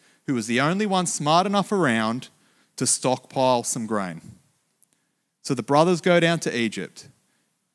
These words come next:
Joseph, now governor of Egypt, comes face to face with those eleven treacherous brothers who threw him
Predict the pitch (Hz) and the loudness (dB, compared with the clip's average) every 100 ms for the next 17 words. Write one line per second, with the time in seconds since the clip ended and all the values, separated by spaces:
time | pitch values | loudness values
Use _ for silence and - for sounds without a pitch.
0 | _ _ _ - 139 131 - 185 - 131 | _ _ _ -2 0 0 -2 -4 -6 -4
1 | 127 110 127 131 139 143 131 117 123 135 | -2 0 2 2 2 2 2 2 0 0
2 | 185 - - - _ _ _ _ _ _ | -4 -6 -20 -20 _ _ _ _ _ _
3 | _ _ _ _ _ _ _ _ 123 110 | _ _ _ _ _ _ _ _ -8 -6
4 | - 123 127 - 143 - 101 95 - - | -2 -2 -2 -8 -10 -4 -2 -2 -8 -8
5 | - _ _ _ _ _ _ _ - 110 | -14 _ _ _ _ _ _ _ -12 -6
6 | 110 104 107 113 117 127 131 127 _ _ | -4 -4 -2 -2 0 -2 -6 -12 _ _
7 | - - 143 - 151 143 123 - - - | -10 -2 -2 -2 -6 -6 -8 -12 -14 -18
8 | _ _ _ 120 92 92 92 - - _ | _ _ _ -4 -2 -4 -8 -12 -20 _
9 | _ _ _ _ _ - 117 - 120 113 | _ _ _ _ _ -6 -6 -4 -2 -2
10 | 113 107 | -2 -6